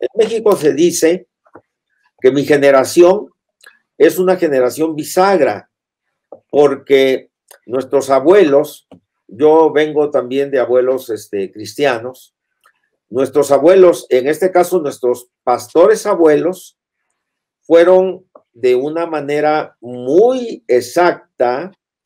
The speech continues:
y diría yo que un literalismo muy bíblico,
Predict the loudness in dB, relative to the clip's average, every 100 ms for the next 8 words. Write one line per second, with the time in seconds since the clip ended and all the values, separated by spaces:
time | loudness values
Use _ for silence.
0 | _ _ -12 -8 -2 4 4 4 2 2
1 | 2 0 -6 -6 -6 -6 -2 -2 -2 -4
2 | -6 -4 -2 -2 -6 -20 -20 -6 2 2
3 | 2 -2 -6 -4 -4 -2 -2 -2 -6